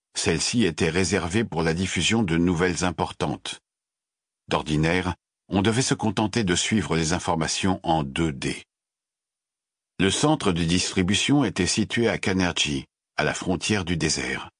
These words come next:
Une immense tente apparaissait au centre de la scène holographique, un peu comme la moitié d'un œuf géant déposé dans le désert.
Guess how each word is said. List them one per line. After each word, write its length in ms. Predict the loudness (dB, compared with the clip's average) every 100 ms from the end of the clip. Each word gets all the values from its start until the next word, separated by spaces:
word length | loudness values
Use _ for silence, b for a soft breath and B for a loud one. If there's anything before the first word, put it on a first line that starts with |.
| _ _ _ _ _ _ _ 2
Une 220 | 4 6
immense 600 | 6 6 4 4 2 0
tente 280 | 2 4 2
apparaissait 560 | 0 0 0 0 0
au 80 | 2
centre 440 | 2 2 2 0 2
de 80 |
la 100 | 2
scène 300 | 2 2 2
holographique, 680 | 4 4 2 0 -2 -2 -4
un 160 | -2 -2
peu 200 | 0 -2
comme 360 | 0 2 4
la 140 | 4 2
moitié 380 | 2 2 0 2
d'un 260 | 2 2
œuf 220 | 0 0
géant 420 | 0 2 2 2 2
déposé 520 | 0 0 0 0 0
dans 120 | 0
le 80 | 0
désert. 540 | -2 -2 -2 -4 -8